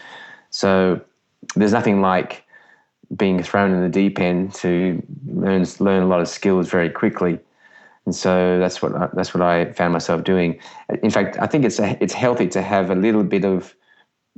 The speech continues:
a little bit of fear around whether you can, whether you can do a, a, a job or not, because <laughs> without a little bit of fear, you probably won't work as hard. You know, if you're a little bit too confident, you might actually be a little bit too lackadaisical and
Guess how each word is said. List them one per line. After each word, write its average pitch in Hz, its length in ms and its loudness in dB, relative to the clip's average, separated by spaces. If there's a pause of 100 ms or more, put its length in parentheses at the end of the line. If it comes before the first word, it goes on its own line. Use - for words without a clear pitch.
(180)
a 92 100 0
little 95 220 2
bit 92 160 2
of 87 120 0
fear 98 580 2
around 90 520 0
whether 92 180 0
you 87 140 2
can, 87 320 -2
whether 90 220 0
you 87 80 0
can 87 140 0
do 90 180 2
a, - 320 -2 (260)
a, - 200 -8 (120)
a 87 40 2
job 98 220 2
or 95 80 2
not, 85 320 -2
because - 400 -2 (180)
<laughs> 139 180 0
without 113 280 4
a - 20 2
little 123 200 4
bit 110 140 2
of 95 120 -2
fear, 101 520 0 (400)
you 107 80 2
probably 104 680 0 (800)
won't 110 240 2
work 110 240 2
as 120 120 0
hard. 92 360 -2 (240)
You 95 60 -8
know, 95 120 0
if 95 140 -4
you're 95 80 -2
a - 40 -10
little 107 140 0
bit - 140 -6
too 117 220 0
confident, 92 580 -2
you 92 80 -2
might 92 220 2
actually 90 300 -4
be 90 140 0
a 90 40 0
little 90 140 0
bit - 120 -14
too 92 120 0
lackadaisical 92 760 0
and 82 160 -4